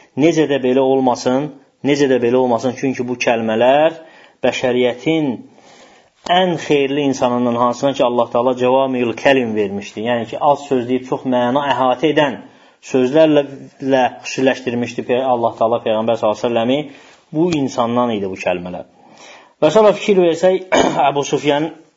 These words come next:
hədisdə deyir ki, "Fələmmə qalə mə qal", elə ki dediyini dedi. Elə ki dediyini dedi. Yəni Herakl o sualların cavabında, yəni nə dediyini dedi və yaxud da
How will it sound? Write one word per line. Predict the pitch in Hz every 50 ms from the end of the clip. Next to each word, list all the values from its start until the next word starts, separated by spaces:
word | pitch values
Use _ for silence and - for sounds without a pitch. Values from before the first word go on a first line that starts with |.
| _
hədisdə | - - 135 131 131 123 - - - 147 147
deyir | 143 143 143 135 143
ki, | 151 147
"Fələmmə | 143 147 139 151 185 196 185 170 160 147 143 -
qalə | - 156 156 147 135 127
mə | 127 123 117 - -
qal", | 113 107 104 123
elə | 143 147 156 180 190
ki | 190 - 170 151
dediyini | 151 147 135 135 131 131 139 147 135
dedi. | 127 117 107 104 92 - - - _ _ _ _ _ _ _ _ - _ _
Elə | 127 127 147 160 156
ki | - 143 139 151 175 180 175 - - - _ _ _ _ _ _ _ -
dediyini | 147 143 135 135 135 143 160 160 143
dedi. | 135 120 110 107 92 - - - _ _ _ _ _ _ _ _ _ _ _ _ _ - _ _ _ - - -
Yəni | 120 131 143 139 139 135 131 135 143 - - - - _ _
Herakl | _ - 131 135 147 156 151 - - 139 135 143 165 - - - - - - - - _ _
o | - 127
sualların | - - 151 139 135 135 135 131 139 143 147
cavabında, | 127 135 127 123 120 113 113 113 110 113 117 120 131 147 156
yəni | 151 139 131 127 123 135
nə | 143 143 139
dediyini | 139 135 123 123 123 123 127 135 127
dedi | 120 110 110 120 131 139
və | 139 139
yaxud | 147 156 156 - - 143 - -
da | 160 151 156